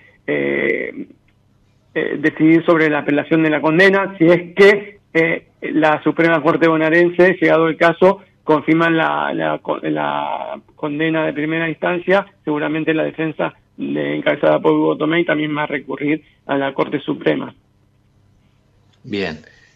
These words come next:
Speaker 2: bien, pero bueno, vienen ya, esta es la segunda vez que rebotan, ¿no? Por parte de la Corte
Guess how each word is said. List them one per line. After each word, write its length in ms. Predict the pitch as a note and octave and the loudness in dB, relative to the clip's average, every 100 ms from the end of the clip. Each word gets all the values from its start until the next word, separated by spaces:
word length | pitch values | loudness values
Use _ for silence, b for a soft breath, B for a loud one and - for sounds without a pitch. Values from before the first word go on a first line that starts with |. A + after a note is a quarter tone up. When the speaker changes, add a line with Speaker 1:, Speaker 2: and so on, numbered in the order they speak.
| b b - | b b -2
Speaker 2:
bien, 240 | A2+ F#2+ | -2 0
pero 260 | G#2+ A#2 B2+ | 0 0 2
bueno, 280 | A#2+ A2+ F#2+ | 0 -2 -4
vienen 340 | G2+ G#2+ G2+ | -6 -8 -10
ya, 640 | F#2 G#2+ G#2+ G2 F#2 D#2+ - _ _ | -8 -4 -2 -2 -4 -10 -18 _ _
esta 240 | - G2+ A2 | -18 -12 -12
es 60 | |
la 80 | G2+ | -12
segunda 420 | F2+ G2 G#2+ G2+ | -14 -12 -8 -6
vez 180 | A2 G2 | -6 -8
que 120 | - | -10
rebotan, 540 | F2+ F2 F2+ E2+ E2+ E2+ | -12 -10 -12 -12 -14 -12
¿no? 160 | G#2 | -12
Por 180 | G2+ F2 | -12 -12
parte 280 | - F2 - | -12 -12 -10
de 80 | E2+ | -10
la 160 | E2 | -12
Corte 580 | D#2+ F#2 - E2+ D#2+ D2+ | -10 -12 -10 -12 -12 -16